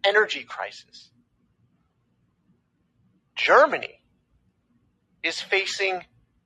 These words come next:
just that. In fact, Germany usually fills up its reserves to ninety plus percent before November. And we'll get into all this. But because of the war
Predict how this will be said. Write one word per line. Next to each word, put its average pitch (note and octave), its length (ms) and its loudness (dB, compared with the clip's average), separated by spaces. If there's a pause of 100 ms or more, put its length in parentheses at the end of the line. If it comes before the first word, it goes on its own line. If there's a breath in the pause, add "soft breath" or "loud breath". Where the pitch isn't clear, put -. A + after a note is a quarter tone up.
(260)
just - 480 2 (100)
that. F3 300 2 (320)
In A3 140 -2
fact, - 680 2 (920)
Germany G3+ 720 2 (360)
usually A3 520 -4 (180)
fills A#3 280 6
up A3+ 180 4
its - 180 -8
reserves F#3 580 2
to D#3+ 100 -12 (100)
ninety F3+ 420 2
plus - 280 0
percent F3 440 -6 (920)
before F#3+ 500 4
November. E3 800 4 (100)
And D3+ 80 -8
we'll F#3 120 -4
get G#3+ 120 -2
into F#3 140 4
all F3 300 10
this. - 260 -12 (1300)
But E3+ 140 6
because - 800 0 (100)
of D#3+ 200 4
the C#3+ 100 4
war C#3+ 720 2